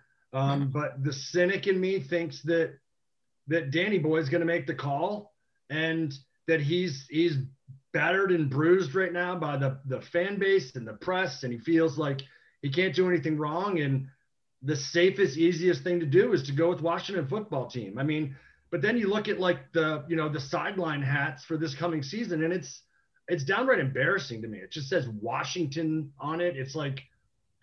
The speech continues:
Speaker 1: we really don't have anything to rally around without having that name. Uh,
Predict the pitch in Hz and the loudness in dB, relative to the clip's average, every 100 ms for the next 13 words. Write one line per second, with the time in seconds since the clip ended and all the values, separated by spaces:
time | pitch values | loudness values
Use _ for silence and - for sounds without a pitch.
0 | - 160 220 254 233 185 196 190 180 185 | -2 4 6 6 6 2 0 0 2 2
1 | 170 131 131 170 208 170 127 110 113 120 | 2 0 0 0 2 2 2 -4 -6 -6
2 | 135 147 143 - 151 170 180 175 160 135 | -2 -2 -2 -6 -4 -2 -2 -2 -4 -8
3 | _ _ _ _ 120 175 131 147 190 208 | _ _ _ _ -2 -2 0 0 0 -2
4 | - - - 123 | -4 -10 -14 -12